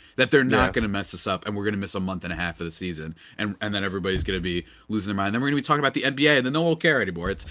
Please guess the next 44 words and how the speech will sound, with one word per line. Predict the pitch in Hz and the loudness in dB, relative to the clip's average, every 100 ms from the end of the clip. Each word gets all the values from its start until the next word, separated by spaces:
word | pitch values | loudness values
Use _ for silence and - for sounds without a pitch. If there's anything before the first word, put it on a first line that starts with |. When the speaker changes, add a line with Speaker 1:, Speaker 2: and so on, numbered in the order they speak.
| - | -4
Speaker 1:
it's | 135 120 | -2 0
dark | 135 175 - | 4 4 4
times | 143 110 98 | 2 2 -2
for, | 101 | -4
I | 90 | -2
think, | 107 87 | -2 0
baseball | 95 - 87 | -2 -2 -6
fans | - 82 78 | -4 -8 -6
when | 82 | -8
you | |
think | 82 92 | -6 -6
about | 85 82 80 - - _ | -6 -8 -8 -14 -20 _
the | 110 | -10
current | - 120 101 | -2 0 0
leadership, | 98 101 92 - 82 80 | -4 -2 -2 -2 -4 -6
I | 90 | -10
think, | 82 82 80 | -8 -8 -8
that's | 82 | -10
going | - 82 80 | -8 -8 -6
on | 78 78 | -8 -10
with, | 80 80 - _ _ | -10 -12 -20 _ _
with | 92 | -8
the | - | -6
ownership | 95 92 90 - 90 - | -4 -2 -2 0 -2 -4
and | 87 80 | -6 -4
with | 80 80 | -6 -8
the | - 78 | -8 -10
commissioner's | 78 82 82 - 82 | -10 -8 -6 -6 -6
office | 80 78 - 78 | -6 -8 -10 -12
and, | 80 80 76 - | -10 -12 -14 -14
and | - 80 | -16 -12
such. | - - - _ _ _ _ _ - | -12 -14 -16 _ _ _ _ _ 0
Speaker 2:
Yeah, | 127 127 | 4 6
and | |
I | 135 | 4
think | 135 151 147 143 | 4 2 2 2
the, | 135 127 - 117 | 4 4 0 -4
the | 131 120 | -2 -2
interesting | 127 147 139 139 117 | -2 -4 -4 -4 0
part | 123 120 | 2 2
about | 107 120 120 | 4 2 2
it | |
is | 107 | 0
if, | 101 - | -10 -14